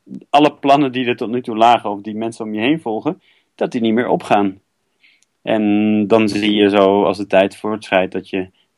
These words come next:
vrienden gaan nog interessante projecten aan of die gaan voor de E U of voor de V N of allerlei andere dingen waar je dan tegenop kijkt, doen. En, eh, jij blijft een beetje achter. Zo voelt dat. En dat is pittig voor je ego ook.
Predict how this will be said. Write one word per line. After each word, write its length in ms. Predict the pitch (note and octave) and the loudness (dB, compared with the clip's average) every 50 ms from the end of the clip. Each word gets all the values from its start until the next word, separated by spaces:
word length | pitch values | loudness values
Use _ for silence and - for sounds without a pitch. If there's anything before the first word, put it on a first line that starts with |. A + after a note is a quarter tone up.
| _ | _
vrienden 260 | - A2+ A2 G#2+ G#2+ G2 | -4 -4 -2 -2 -2 -2
gaan 140 | G#2 G#2 | -2 0
nog 220 | G#2 G2+ G2 - - | 0 -2 -2 -4 -6
interessante 640 | A2+ G2+ - - G2+ - - - - A2 G#2 G2 F#2+ | -8 -8 -6 -8 -10 -10 -6 -2 0 0 0 0 0
projecten 480 | - G#2+ G#2 G#2 G2+ - - - - | 0 2 2 2 0 0 0 0 2
aan 160 | - G#2+ G#2 | 2 2 2
of 80 | G2+ F#2+ | 2 0
die 120 | G2 G2+ | -4 -6
gaan 180 | - - G2+ F#2+ | -4 -4 -4 -2
voor 100 | G2+ G#2 | 0 0
de 180 | G#2 F#2+ D#2 A#2 | 0 2 2 0
E 60 | A#2+ | 0
U 240 | A2+ G#2 A2 G#2+ G#2 | 0 -2 -2 -2 -4
of 140 | G#2 G2+ | -4 -4
voor 100 | - - | -4 -2
de 100 | G#2+ G#2 | -2 -2
V 60 | F#2+ G2+ | 0 2
N 360 | A2 A2 F#2 G#2 A2 G#2+ G#2 | 2 2 2 2 2 2 0
of 100 | G2+ F#2+ | 2 2
allerlei 320 | A2 A2+ A#2 A2 A2 A2 | 2 4 4 4 4 4
andere 220 | A2+ A#2 A2+ G#2+ G#2 | 4 0 -2 -2 -4
dingen 220 | G#2 G#2+ A2 A2 | -4 -4 -2 0
waar 120 | G#2 G#2 | 0 0
je 60 | G2 F#2+ | 2 2
dan 140 | G2+ G2 | 0 0
tegenop 340 | G2 - G#2+ G2+ B2+ C#3+ - | 0 -2 -2 -2 -2 -4 -2
kijkt, 460 | - A2 G2 G2+ G2 - - - G2 | 0 0 0 0 0 -4 -10 -10 -6
doen. 360 | - G#2+ G#2+ A#2 C#3+ E3 - _ _ _ _ _ _ _ _ _ _ | -2 0 2 2 0 0 -4 _ _ _ _ _ _ _ _ _ _
En, 460 | - A2+ A2 G#2+ G#2 G2+ - - - | 2 4 4 4 4 2 0 -4 -4
eh, 840 | - B2 A2+ G#2 G2+ G#2 G#2 G#2 G#2 A2 G#2 G2+ G2+ G2+ G2 G2+ G2 - | -2 0 2 2 2 2 0 0 -2 -2 -2 -2 -4 -2 -4 -4 -4 0
jij 200 | - C#3 C#3 B2 | 4 4 4 6
blijft 200 | A2 G#2+ G2 - | 6 4 4 4
een 60 | G2+ | 0
beetje 200 | G2+ F#2+ - - | -2 0 0 0
achter. 360 | - - - - - A2 - - | 0 0 0 0 -2 -4 -4 -4
Zo 180 | - - D3 | 0 0 0
voelt 220 | C#3 - D3+ D3 - | 2 2 -2 -4 -2
dat. 220 | D3+ C#3+ - - - | -4 -6 -6 -8 -10
En 80 | - A#2 | -8 -8
dat 100 | A#2 C3+ | -8 -8
is 180 | C#3+ - _ _ - _ _ _ | -10 -14 _ _ -20 _ _ _
pittig 300 | _ C#3 C3 - A2 - | _ -2 -2 -2 -6 -10
voor 160 | - - A2 G#2 | -6 -4 -2 -2
je 80 | G#2 | 0
ego 420 | D2+ D#2 G2+ F#2+ - G#2 G#2+ A2+ B2+ | 0 -2 -4 -4 -2 -4 -2 -2 -2
ook. 180 | D3+ - _ | -2 -4 _